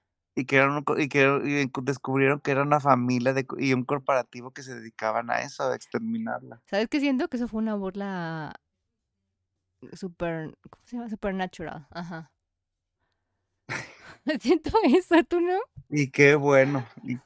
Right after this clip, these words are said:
Speaker 2: <laughs>
Speaker 1: ay, a mí sí
Speaker 2: Güey.
Speaker 1: me, sí me desesper-, desesperaba eso, güey, la Supernatural, la verdad.
Speaker 2: Güey, es que esa, eh, to-, no sé por qué todo el mundo se ofende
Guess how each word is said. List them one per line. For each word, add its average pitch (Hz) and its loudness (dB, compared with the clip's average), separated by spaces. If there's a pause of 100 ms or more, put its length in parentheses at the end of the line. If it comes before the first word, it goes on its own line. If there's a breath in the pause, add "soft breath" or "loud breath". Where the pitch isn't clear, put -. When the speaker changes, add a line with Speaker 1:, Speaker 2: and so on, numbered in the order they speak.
Speaker 2:
<laughs> - -12
Speaker 1:
ay, 160 6
a 175 8
mí 185 4
sí 190 2
Speaker 2:
Güey. - 6
Speaker 1:
me, 208 6
sí 202 6
me 208 4
desesper-, 185 2
desesperaba 143 4
eso, 120 0
güey, 85 -4
la 104 -4
Supernatural, 117 -4
la 113 -2
verdad. 113 -8 (680 soft breath)
Speaker 2:
Güey, 196 -4 (120)
es - -8
que 339 -6
esa, 262 -4
eh, - -16 (100)
to-, 262 -4
no 285 0
sé 320 -6
por - -12
qué 302 -12
todo 302 -6
el 285 -2
mundo 277 -2
se - -10
ofende 170 -12